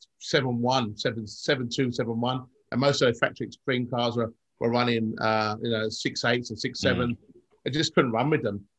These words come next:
Speaker 1: So, you know, wh-, you know, it, uh, it was either, you know, do something about that with this car, put a big block in it or something like that, which I just don't think works very well,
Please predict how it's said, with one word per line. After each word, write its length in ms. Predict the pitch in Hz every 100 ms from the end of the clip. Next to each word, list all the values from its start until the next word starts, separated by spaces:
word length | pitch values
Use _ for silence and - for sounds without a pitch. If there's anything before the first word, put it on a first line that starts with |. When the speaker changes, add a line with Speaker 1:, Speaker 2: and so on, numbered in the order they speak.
| _
Speaker 1:
So, 300 | - 139 135 -
you 100 | -
know, 140 | 147 127
wh-, 340 | 127 143 160
you 60 | 156
know, 140 | 139
it, 180 | 113 123 -
uh, 100 | 127
it 120 | 165 143
was 140 | 131
either, 500 | 160 151 139 131 127 _ _ _ _
you 60 | 127
know, 120 | 117 120
do 120 | 160
something 260 | 156 160 123
about 280 | 123 127 117
that 140 | 127
with 140 | 123 123
this 140 | 139
car, 260 | - 123 113
put 140 | 120
a 40 | 120
big 200 | 139 -
block 220 | 123 117
in 100 | 120
it 80 | 113
or 80 | 110
something 240 | - 120
like 120 | 117
that, 120 | 117 117
which 100 | 120
I 40 |
just 200 | 123 151 -
don't 220 | 131 120
think 160 | 127
works 280 | 107 113 110
very 140 | 113 104
well, 300 | 113 135